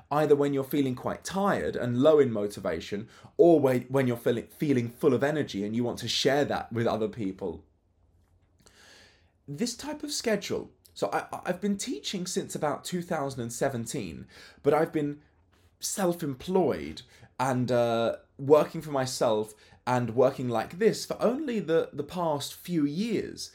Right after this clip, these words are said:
So I would say things are still quite fresh, and quite new and always developing and always changing so drastically. But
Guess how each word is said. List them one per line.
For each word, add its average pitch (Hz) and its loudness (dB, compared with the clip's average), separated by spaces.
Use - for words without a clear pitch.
So 139 4
I 156 2
would 196 0
say 196 2
things 294 -6
are 156 -2
still 143 -2
quite - 2
fresh, - -6
and 127 -4
quite 127 -4
new 151 2
and 135 0
always 175 4
developing 127 2
and 107 -4
always 147 4
changing 107 -6
so 113 -2
drastically. - -6
But - -2